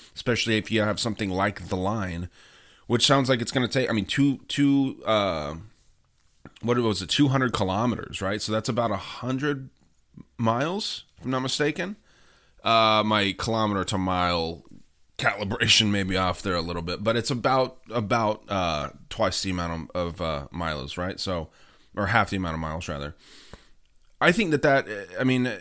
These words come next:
I don't see how two thousand cities fit in here, but I mentioned the fifteen-minute cities. A lot of these are five-minute cities. Inside the line,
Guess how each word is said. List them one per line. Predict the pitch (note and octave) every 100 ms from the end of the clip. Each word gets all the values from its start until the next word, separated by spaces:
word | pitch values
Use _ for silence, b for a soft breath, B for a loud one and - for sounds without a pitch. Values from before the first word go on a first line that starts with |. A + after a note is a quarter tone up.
| -
I | C3
don't | C#3+
see | C#3 D3
how | C3
two | B2 C#3+
thousand | C3 B2 A#2+ A#2 G#2 G#2 - -
cities | - - D#3+ C3 -
fit | - F#3
in | -
here, | B2+ G#2+ F#2+ F#2+ B B
but | A#2+
I | C3
mentioned | D#3 G#3 A#3+
the | E3+
fifteen-minute | D3+ C#3+ C#3 A#2+ A#2+
cities. | G2 A#2 A#2 b b b
A | A2+
lot | C3 D#3+
of | D3
these | D3+ A#2+
are | G2+
five-minute | - C3+ B2+ G2 E2
cities. | - E2+ G#1+ - - - _ _ - _ _ - -
Inside | C#3 E3+ - C#3+ C#3
the | A2+
line, | G#2+ E3 A2+ F#2 G2+